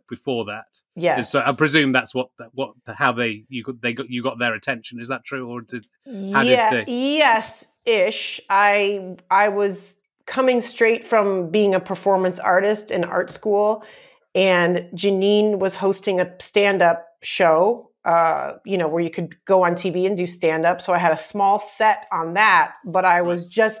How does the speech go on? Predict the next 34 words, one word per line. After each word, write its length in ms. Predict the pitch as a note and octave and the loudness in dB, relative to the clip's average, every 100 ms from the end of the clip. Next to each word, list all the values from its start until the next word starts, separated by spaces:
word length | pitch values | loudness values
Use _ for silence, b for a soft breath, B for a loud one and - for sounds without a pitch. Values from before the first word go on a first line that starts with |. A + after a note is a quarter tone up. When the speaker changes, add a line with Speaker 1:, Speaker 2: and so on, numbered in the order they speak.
| F3 | -8
Speaker 2:
do-, 120 | G#3+ | -8
being 400 | A#3 A#3 A3+ G3+ | -4 0 0 0
very, 560 | F#3+ A3+ A#3+ B3+ A#3+ A#3+ b b b b _ _ _ - - - | 2 4 2 0 -4 -8 b b b b _ _ _ -14 -12 -2
I, 360 | G3+ F#3+ F#3 - _ F#3 F3 _ _ - - | 0 2 -2 -8 _ -20 -20 _ _ -20 -4
like, 160 | A#3 A3+ | -2 2
I 140 | A3 A3+ | 4 4
was 120 | A3 | 2
a 60 | A3 | -4
performance 600 | A3+ G#3+ D#4 D4 A#3 - | -8 -2 0 2 0 0
artist, 420 | E3+ D#3 C#3 - | 0 0 -2 -4
like, 160 | E3 | -2
the 80 | F#3+ | -4
character 480 | F3+ - G#3+ G#3+ G#3 | -2 2 2 2 0
of 140 | F#3+ | 0
a 60 | F3+ | -2
performance 560 | F3+ F3 G3 F#3 F3+ - | -6 -6 -2 -2 -2 -2
artist, 360 | C3 D3 - | -2 -4 -6
but 80 | F3+ | -2
it 60 | F3 | -2
was 160 | F#3 | -2
really 260 | F#3 A#3 B3 | 0 2 2
because 380 | G#3 - F#3 E3 | 0 0 0 4
I, 240 | E3 - - - | 4 2 -2 0
I 160 | E3+ E3+ E3+ - _ | 0 -2 -18 -20 _
didn't 260 | - B3 B3 | 0 0 2
have 160 | G#3+ F#3+ | -2 0
the 80 | F#3+ | 0
ability 400 | F3 G3+ F#3 F#3 | 2 2 2 -2
to 180 | - F3+ | -8 -8
collect 440 | - F3+ F3+ F3+ | -2 0 0 0
my 160 | E3+ E3 | -2 0
thoughts 500 | - F#3+ E3+ F3 - F#3 | 2 4 4 0 -10 -6
and 180 | F3 F3 | -6 -6
speak 480 | - F#3+ F#3+ - | -12 -8 -8 -10